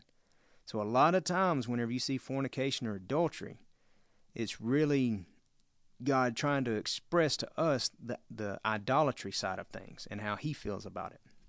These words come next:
Verse fifteen, "So hast thou also them that hold the doctrine of the Nicolaitans, which things I hate." Well, now that's not good. They just ha-, kinda have a mixed bag here.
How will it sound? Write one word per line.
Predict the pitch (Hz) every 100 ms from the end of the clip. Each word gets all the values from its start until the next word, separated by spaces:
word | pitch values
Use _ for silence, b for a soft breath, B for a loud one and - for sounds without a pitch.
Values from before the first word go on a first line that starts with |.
| - - - - - - - -
Verse | 113 -
fifteen, | 139 - 139 113 90 b b b b b b b b
"So | - 185 196
hast | 143 135
thou | 135 147 165
also | - 156 156 170 165
them | 123 107 104 110
that | - 120
hold | - 143 143 160
the | 170
doctrine | 160 151 120 - 110 117 - _ _
of | 113
the | 110
Nicolaitans, | 110 120 - 151 170 165 95 - - - _ _ _ _ _ -
which | 123 127
things | - 117 120 120 117 -
I | 110
hate." | 107 - 143 - - _ _ _ _ _ _ _ _ _ _ _
Well, | 98 - - -
now | 95
that's | 95 110 -
not | 123 -
good. | - 202 135
They | 113 139
just | 160 -
ha-, | 139 160
kinda | 156 151
have | 160 147
a |
mixed | 143 180 - 156
bag | 208 233 101
here. | - -